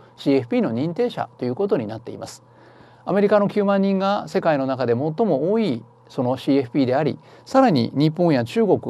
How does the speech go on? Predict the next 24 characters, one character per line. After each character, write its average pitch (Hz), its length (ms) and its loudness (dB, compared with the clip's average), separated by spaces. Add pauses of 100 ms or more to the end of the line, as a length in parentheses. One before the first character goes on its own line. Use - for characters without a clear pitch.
(120)
の 143 120 0
人 180 200 -2
数 147 180 -2
が 208 240 -2
そ 135 140 -6
れ 123 60 -2
に 120 140 -4
次 151 200 -4
ぐ 226 100 -2
と 110 240 0
い 117 80 -4
う 117 80 -2
流 117 220 -4
れ 208 80 -4
に 170 100 -4
な 110 100 -8
っ - 40 -16
て 113 100 -20
き - 100 -20
て - 60 -16
い 87 60 -14
ま - 120 -20
す - 100 -10
ね。 196 160 -2